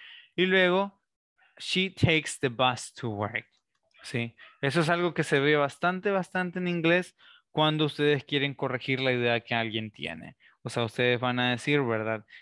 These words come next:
"Ella no hace esto, ella hace lo otro." O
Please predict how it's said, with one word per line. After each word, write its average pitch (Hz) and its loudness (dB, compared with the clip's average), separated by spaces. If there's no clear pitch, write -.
"Ella 113 0
no 135 2
hace 185 2
esto, 185 -2
ella 143 0
hace 123 -2
lo 110 -2
otro." - -8
O 127 0